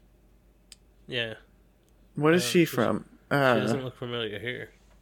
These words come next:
Speaker 2: She's definitely in something. Like, I'm pretty sure she's a famous porn star.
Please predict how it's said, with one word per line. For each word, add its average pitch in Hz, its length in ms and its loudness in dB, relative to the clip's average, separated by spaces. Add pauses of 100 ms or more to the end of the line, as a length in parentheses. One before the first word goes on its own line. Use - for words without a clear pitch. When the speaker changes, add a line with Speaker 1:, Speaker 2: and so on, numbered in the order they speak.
(1120)
Speaker 2:
She's 135 380 -2
definitely 123 640 4
in 120 200 4
something. 110 640 2 (420)
Like, 104 560 0
I'm 113 160 -2
pretty 131 220 4
sure 117 240 2
she's 110 200 0
a 95 60 -2
famous - 360 -2
porn - 220 -4
star. - 420 -4